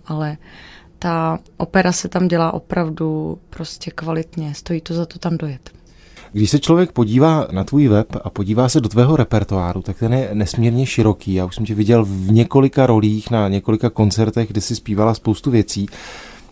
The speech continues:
Speaker 2: Tak si říkám, vlastně jak důležité je pro člověka, pro zpěvačku správně vybrat ten repertoár a zdali, když je člověk v angažmá,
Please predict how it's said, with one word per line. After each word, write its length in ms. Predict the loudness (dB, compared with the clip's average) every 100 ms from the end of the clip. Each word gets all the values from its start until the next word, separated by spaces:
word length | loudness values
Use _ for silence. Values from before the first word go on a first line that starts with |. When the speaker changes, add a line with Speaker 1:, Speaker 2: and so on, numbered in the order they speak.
| -4
Speaker 2:
Tak 180 | -2 0
si 140 | 2 2
říkám, 540 | 4 4 4 4 0 -2
vlastně 420 | -4 -2 2 4
jak 100 | 6
důležité 600 | 6 6 8 4 4 4 6
je 240 | 4 2 -2
pro 160 | -4 -4
člověka, 440 | 0 2 4 2
pro 160 | 0 -2
zpěvačku 680 | -4 -2 -2 -2 0 0 0 -6 -20 -12
správně 480 | -4 2 2 4 2
vybrat 300 | 2 2 2
ten 120 | 0
repertoár 680 | 0 -2 -6 -8 -10 -10 -8
a 300 | -2 0 0 -4 -12 -8
zdali, 680 | -4 0 2 4 2 0 -4
když 260 | -8 -6 -6
je 60 |
člověk 260 | -2 0 0
v 100 | -4
angažmá, 640 | -2 2 4 4 4 2